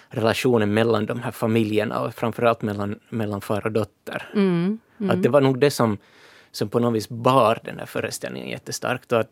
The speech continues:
Speaker 1: och att de där karaktärerna ändå fick komma fram så, så tydligt. Där fanns ju Skallepär också som, som är en fantastisk karaktär i den här berättelsen, den här urgamla,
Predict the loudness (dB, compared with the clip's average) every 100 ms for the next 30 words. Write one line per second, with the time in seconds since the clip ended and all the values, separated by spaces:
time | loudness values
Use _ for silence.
0 | _ 2 2 4 2 2 2 0 2 4
1 | 4 2 -2 -8 -8 -10 -8 -4 -4 -2
2 | -2 -2 -4 -6 -8 _ _ _ -10 -8
3 | -6 -2 0 0 -6 -10 -10 -14 -20 _
4 | _ 0 2 2 0 0 0 -2 _ -20
5 | -20 -20 -10 -2 2 4 2 0 0 0
6 | 0 -4 -8 -8 -8 -10 -6 -4 -2 -2
7 | -6 -6 -2 -2 -2 -10 -12 -12 -8 -2
8 | 0 0 -6 -8 -4 -4 -4 -8 -8 -8
9 | -4 0 2 2 0 -2 -4